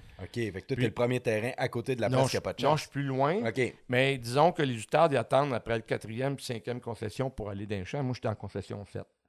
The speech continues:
Speaker 1: OK.
Speaker 2: Puis j'ai acheté exactement m-, ma, parce que moi, je guide, là, quarante, trente-cinq à quarante-cinq, cinquante groupes par année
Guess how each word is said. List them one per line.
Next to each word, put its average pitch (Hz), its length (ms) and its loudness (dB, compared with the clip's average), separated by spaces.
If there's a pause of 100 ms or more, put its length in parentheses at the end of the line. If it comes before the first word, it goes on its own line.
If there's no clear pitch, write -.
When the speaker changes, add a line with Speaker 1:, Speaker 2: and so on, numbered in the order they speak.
(160)
Speaker 1:
OK. 90 160 -6 (540)
Speaker 2:
Puis 113 160 -2
j'ai 113 80 8
acheté 123 240 6
exactement 135 680 2 (320)
m-, 117 140 -2 (140)
ma, 117 340 4
parce - 220 -6
que 131 80 -2
moi, 127 180 4
je 175 140 -2
guide, 170 300 2
là, 160 260 6 (640)
quarante, 147 600 4 (100)
trente-cinq 160 600 0
à 120 80 0
quarante-cinq, 135 600 0
cinquante 123 360 -4
groupes 117 300 -2
par 113 160 2
année 120 400 -2